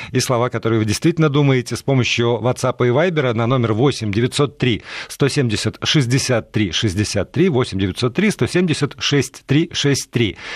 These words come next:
Либо использовать С М С-портал, платный С М С-ки на короткий номер пятьдесят пять тридцать три, слово «Вести»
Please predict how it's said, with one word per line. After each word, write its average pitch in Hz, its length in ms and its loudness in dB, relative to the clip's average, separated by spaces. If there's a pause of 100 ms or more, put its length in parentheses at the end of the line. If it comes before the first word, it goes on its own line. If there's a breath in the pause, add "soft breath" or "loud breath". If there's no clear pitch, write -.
(140 loud breath)
Либо 196 460 2
использовать 165 640 0
С 135 260 2
М 123 140 2
С-портал, 180 520 0
платный 143 440 0
С - 80 -6
М 139 100 4
С-ки 175 220 0
на 131 160 2
короткий 110 400 -2
номер 170 320 2
пятьдесят 120 520 0
пять 107 200 -2
тридцать 117 380 -2
три, 196 160 2
слово 117 280 0
«Вести» 139 380 0